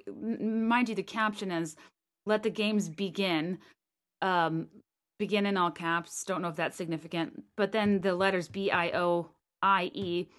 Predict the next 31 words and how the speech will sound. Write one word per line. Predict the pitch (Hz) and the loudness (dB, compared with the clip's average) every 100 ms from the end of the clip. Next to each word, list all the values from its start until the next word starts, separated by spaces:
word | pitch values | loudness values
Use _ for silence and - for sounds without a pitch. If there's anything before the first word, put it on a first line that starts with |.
| _ - | _ -4
are | 180 | 0
on | 185 196 | 2 2
her | 202 | 2
Scrabble | 190 - 196 190 190 180 | -2 0 2 2 2 0
ledge, | 175 165 170 160 - - _ _ 202 | 2 2 0 -4 -14 -18 _ _ -4
and | 196 185 185 - - _ | -2 0 -2 -6 -16 _
all | 202 208 | 6 6
of | 202 | 6
those | 190 185 | 2 0
points | 202 180 - | -2 -4 0
add | 175 165 | 0 0
up | 156 | -2
to | 160 | -6
seven. | - 147 127 156 156 | -2 -2 -2 -6 -6
So | - 165 | 0 0
seventh | 165 - 254 220 202 | 0 0 4 4 4
album, | 170 143 147 | 2 0 -2
again, | - 175 160 156 | -6 -4 -2 0
numbers. | 151 107 - - - _ _ _ _ _ _ _ _ _ _ _ _ - | -2 -4 -8 -12 -18 _ _ _ _ _ _ _ _ _ _ _ _ -2
And | 214 202 196 190 190 | 2 4 4 2 0
then | 233 240 233 | 2 4 4
the | 196 | 2
second | 196 285 294 226 | 2 0 0 2
photo | 214 202 190 185 | 4 6 6 4
is | 196 | 0
her | 202 220 | 0 0
wearing | 220 208 196 | 2 2 0
a | 170 | -2
shirt | - - 226 - | -4 0 0 0
from, | - 196 175 175 | -2 0 2 2
um, | 170 156 156 | 4 4 0